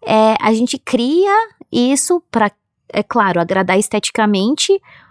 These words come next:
uma ideia que nós temos, né, um, um, um conteúdo que a gente cria, mas ao mesmo tempo a gente tá influenciando as pessoas negativamente porque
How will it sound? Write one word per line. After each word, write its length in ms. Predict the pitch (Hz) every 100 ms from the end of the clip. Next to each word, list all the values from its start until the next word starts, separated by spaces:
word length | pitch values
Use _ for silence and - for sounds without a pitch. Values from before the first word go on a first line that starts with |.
| _ -
uma 400 | 208 208 208 208
ideia 380 | 185 185 190
que 80 | 190
nós 220 | 202 202 -
temos, 420 | 208 226 320 226
né, 120 | 190
um, 400 | 190 180 185 185 -
um, 100 | 196
um 40 |
conteúdo 440 | 220 202 196 202
que 80 | 220
a 40 | 220
gente 200 | 226 -
cria, 280 | 233 311 370 - - -
mas 160 | 240 247
ao 60 |
mesmo 280 | 247 247 277
tempo 540 | 277 254 285 415 285 -
a 80 | 208
gente 220 | 233 -
tá 80 | 262
influenciando 680 | 254 262 269 294 247 277
as 120 | 339
pessoas 360 | - 285 277 277
negativamente 1000 | 254 262 330 - 277 285 247 220 311 -
porque 520 | - 320 302 262 247